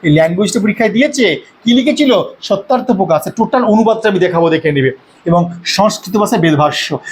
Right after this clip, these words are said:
দেখো, গ্রন্থগুলো জানলে হবে না, সত্যার্থ প্রকাশ, বেদভাষ্য কার লেখা সকলেই জানে, কিন্তু কোন ভাষায় লিখছেন? হিন্দি ভাষায় সত্যার্থ প্রকাশ, সংস্কৃত ভাষায় লিখছেন বেদভাষ্য বইটা, ভালো করে মনে রাখবে।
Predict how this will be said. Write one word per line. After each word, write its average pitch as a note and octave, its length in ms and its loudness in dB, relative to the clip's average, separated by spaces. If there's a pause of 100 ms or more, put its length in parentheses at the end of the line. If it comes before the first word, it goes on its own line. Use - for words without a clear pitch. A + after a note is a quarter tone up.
দেখো, C4 220 0
গ্রন্থগুলো A#3+ 640 0
জানলে F#3+ 300 2
হবে D3 240 2
না, C#3 120 -2 (180)
সত্যার্থ B3 460 0
প্রকাশ, C4 360 0
বেদভাষ্য A#3 460 0
কার G#3+ 200 0
লেখা A#3 220 0
সকলেই C#4 420 0
জানে, D#3+ 260 0 (240)
কিন্তু B3 220 2
কোন C4 200 2
ভাষায় F3 320 0
লিখছেন? E3 420 -2 (240)
হিন্দি A3+ 260 4
ভাষায় B3+ 300 0
সত্যার্থ A3 480 -2
প্রকাশ, C4+ 400 0 (200)
সংস্কৃত - 560 -2
ভাষায় F#3+ 280 2
লিখছেন F3+ 260 0
বেদভাষ্য D#3 520 0
বইটা, C#3 320 0
ভালো - 360 -2
করে D#3+ 140 2
মনে C#3+ 180 2
রাখবে। B2 160 -2